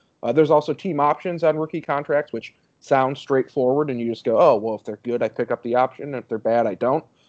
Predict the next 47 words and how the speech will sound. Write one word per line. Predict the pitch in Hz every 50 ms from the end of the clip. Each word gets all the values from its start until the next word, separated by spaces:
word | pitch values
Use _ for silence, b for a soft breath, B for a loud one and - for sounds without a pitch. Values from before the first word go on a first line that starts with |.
| _ _ -
Uh, | - 120
but | 123 127 135
you | 151 156
have | 156 175 175
to | - 143
pick | - - 170 147 -
up | 156 147 143 - -
the, | 135 123 120
the | 113
fourth | 120 - 151 143 139 135
year | 143 139 123 120
option | 123 120 113 - - 131 123
before | 110 107 - - 131 127 123
the | 120 120 98
end | 123 120 117
of | 120 107
the | 117 110
first | - - 113 101 - -
season, | - 190 196 202 185 196 214 220 208 _ b b b b b b
uh, | 117 120 123
and | - - 131 135 131
it's | 131 127 131 -
at, | 135 127 117 113
I | 117 110
think, | 110 - 117 -
three | - 135 139 135
times | 135 - 135 127 127 131 131 123
the | 117 123 117 113
amount, | 107 110 123 135 139 135 135 135 - - -
uh, | 117 117 117 113 113 - -
of | 127 127 127
the | 127 123
initial | 120 117 120 117 - 123 113
contract. | - 127 120 127 - 180 185 190 196 196 - _ _ _ _ _ _ _ _ -
Uh, | 113 113 117
so, | 117 - 139 123 120
you | 117 127 131
know, | 123
you're | 120 123 139
gonna | 147 147 131
pay | - - 180 165 170 156 135
eighteen | 147 147 143 - 139 127
dollars | 123 123 123 120 117 117
for | - 120 117 113
a |
running | 107 113 120 113 110 101
back. | 90 101 92 85 - _